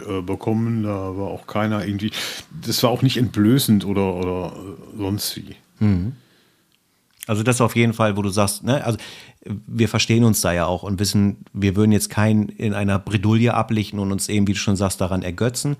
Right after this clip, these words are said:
Speaker 2: Das heißt aber, da sagst du, das ist völlig okay, solange es von der Szenerie irgendwie das widerspiegelt, was eben auch auf der Straße passiert mitunter.
Speaker 1: Ja, da gehört einfach auch so ein bisschen Fingerspitzengefühl zu, finde
Speaker 2: Ja.
Speaker 1: ich.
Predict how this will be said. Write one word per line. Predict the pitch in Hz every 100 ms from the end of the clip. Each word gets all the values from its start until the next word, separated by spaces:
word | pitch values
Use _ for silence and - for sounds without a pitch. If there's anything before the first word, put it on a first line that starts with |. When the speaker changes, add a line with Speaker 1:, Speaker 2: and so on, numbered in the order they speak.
| - - - _
Speaker 2:
Das | - 98
heißt | 113
aber, | 104 101
da | 95 107
sagst | 110 104
du, | 107
das | 95
ist | 95
völlig | - 113 120 117
okay, | - 113
solange | 107 101 98 110
es | 104
von | 107
der | 95
Szenerie | - 101 95 90 101 113
irgendwie | - 104 98 98 95 95 95 - _ _ _ _ -
das | 110 -
widerspiegelt, | 117 110 - 117 117
was | 107 -
eben | 131 123
auch | 123
auf | 123
der | 113
Straße | - 95 104 -
passiert | 120 120 117 135 120 95
mitunter. | 90 90 101 82
Speaker 1:
Ja, | 104
da | 104 113 104 - -
gehört | 127 104 101 120 123
einfach | 123 120 113
auch | 107
so | -
ein | 107
bisschen | 110 110
Fingerspitzengefühl | 101 - 104 98 - 85 - 87 80 - 76
zu, | - 73
finde | - 76 76
Speaker 2:
Ja. | 104
Speaker 1:
ich. | - -